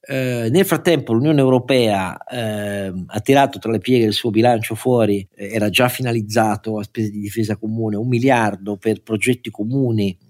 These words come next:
volti a-, ad aiuti militari diretti, eh, all'Ucraina.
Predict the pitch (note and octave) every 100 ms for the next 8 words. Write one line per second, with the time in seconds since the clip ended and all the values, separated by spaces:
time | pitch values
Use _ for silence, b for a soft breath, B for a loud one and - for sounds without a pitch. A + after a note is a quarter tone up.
0 | A2+ C#3 D#3 C3+ G#2 - A#2 A2 - _
1 | A2+ G#2 G2+ G#2 F#2+ C3+ - G2+ G#2 G2+
2 | A2+ G2 G#2+ G#2+ G2 - - C#3 - b
3 | b b b - - - - - - -
4 | D#2+ G#2 G#2+ - D#2+ E2 C3 G3 A#3+